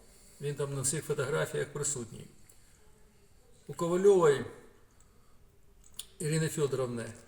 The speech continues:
з Дніпропетровська була собачка, теж вона її брала в експедицію.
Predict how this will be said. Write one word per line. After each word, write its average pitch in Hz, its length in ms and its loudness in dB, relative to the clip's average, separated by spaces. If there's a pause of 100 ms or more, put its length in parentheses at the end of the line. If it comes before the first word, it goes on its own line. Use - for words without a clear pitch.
(760)
з 147 400 2 (340)
Дніпропетровська 151 920 -2 (2000)
була 175 540 0 (480)
собачка, 175 800 0 (340)
теж 165 200 0
вона 147 260 2
її 139 380 0 (440)
брала 151 300 2
в 147 40 2
експедицію. 165 760 -2